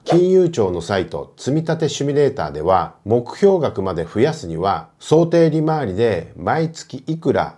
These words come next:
何年積み立てれば目標額に到達するのかなど、三つのパターンでシミュレーションすることができます。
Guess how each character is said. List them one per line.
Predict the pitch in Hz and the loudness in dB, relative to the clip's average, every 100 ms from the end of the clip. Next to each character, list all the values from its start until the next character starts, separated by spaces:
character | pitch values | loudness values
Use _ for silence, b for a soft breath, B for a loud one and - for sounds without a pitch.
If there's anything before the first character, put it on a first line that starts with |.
| - | -10
何 | 104 175 196 | -4 -2 0
年 | 147 95 82 | -2 -4 -6
積 | - 107 | -6 -4
み | 123 | -2
立 | 131 | -4
て | - 127 | -2 0
れ | 101 | 2
ば | 123 135 73 | 2 0 -2
目 | 76 95 101 - | -4 -4 -4 -4
標 | 139 131 | 0 0
額 | 104 82 92 | 0 -6 -4
に | 127 101 | -4 -4
到 | - 98 101 | -4 -4 -4
達 | 101 - | -6 -10
す | - 101 | -10 -6
る | 110 | -4
の | 101 | -4
か | 80 | -4
な | 82 90 | -6 -4
ど、 | 85 82 - - | -2 -4 -6 -4
三 | 110 135 | -2 -2
つ | - | 0
の | 208 | 0
パ | - 104 | 0 -2
タ | 233 | -2
ー | 107 | -4
ン | 95 | -2
で | 135 92 | -2 -2
シ | - 90 | -6 -8
ミ | 90 | -4
ュ | |
レ | 90 | -4
ー | 85 | -4
シ | 85 | -6
ョ | |
ン | 82 | -10
す | 85 | -10
る | 82 | -12
こ | 98 98 | -10 -8
と | 151 | -6
が | 127 | -6
で | 80 | -6
き | - | -10
ま | 76 71 | -14 -14
す。 | - - | -18 -20